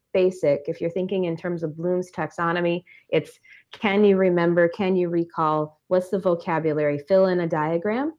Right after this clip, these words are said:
That's the type of assessment I give every student first. Um, very short, very to the point, uh, structured,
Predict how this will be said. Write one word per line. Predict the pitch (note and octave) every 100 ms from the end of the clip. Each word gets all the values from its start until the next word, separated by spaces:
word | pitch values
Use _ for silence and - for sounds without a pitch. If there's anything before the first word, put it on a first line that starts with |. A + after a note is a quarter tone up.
| _ _ -
That's | F#3 G3+ B3+ -
the | C4
type | A3+ G3
of | F#3
assessment | F3 E3+ D#3 E3 D#3
I | D3+
give | D3
every | C#3+ D3
student | C#3+ _ D3 C#3 C#3+ - -
first. | F#4 G2+ - - - _ _ _ F3
Um, | E3 D#3 D#3+ D#3
very | F3 G3+ G#3+ A3 A3+ A3+
short, | - - G3 G3 G3+ - _ _ _ _ _ _ _ _ _ _ -
very | G3 G3 F#3+ G3 -
to | G#3+
the | G3+
point, | G3+ G3+ F#3 F3 F3 - _ -
uh, | D#3
structured, | D3 - - F3+ F3+ F#3 E3+ E3